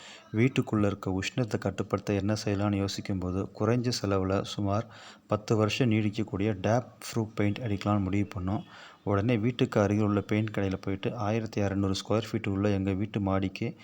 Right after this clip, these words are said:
என்னென்ன பொருட்கள் தேவைன்னு கேட்கும்போது, அவங்க சுமார் ஆயிரத்தி எட்-, ஆ, ஆ, பதினெட்டாயிரத்தி நானூறு ரூபாய் மதிப்புள்ள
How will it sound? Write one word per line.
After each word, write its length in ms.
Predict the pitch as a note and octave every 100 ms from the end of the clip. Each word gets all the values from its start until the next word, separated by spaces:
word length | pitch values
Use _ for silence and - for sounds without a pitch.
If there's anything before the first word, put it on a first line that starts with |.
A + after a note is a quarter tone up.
| - - -
என்னென்ன 260 | G2+ A2+ A#2+
பொருட்கள் 460 | A2+ G2 G#2 G#2 -
தேவைன்னு 260 | G#2 G2+ G2
கேட்கும்போது, 640 | G#2 G2 F#2+ F2+ F#2 A#2+
அவங்க 260 | A#2+ G2+
சுமார் 320 | F#2+ G2 G2+ G2+
ஆயிரத்தி 520 | F#2+ A2+ A2 - G#2
எட்-, 260 | G2+ -
ஆ, 280 | A2+ G2 G2 F#2+ - - - A#2+
ஆ, 420 | G#2 F#2+ F#2+ F#2
பதினெட்டாயிரத்தி 840 | F2+ G2+ A2+ A#2 A2 G#2 G2+ G#2+
நானூறு 240 | G2 G2 G2
ரூபாய் 180 | F#2+ A2
மதிப்புள்ள 600 | G2 G2+ G#2 G2 B2+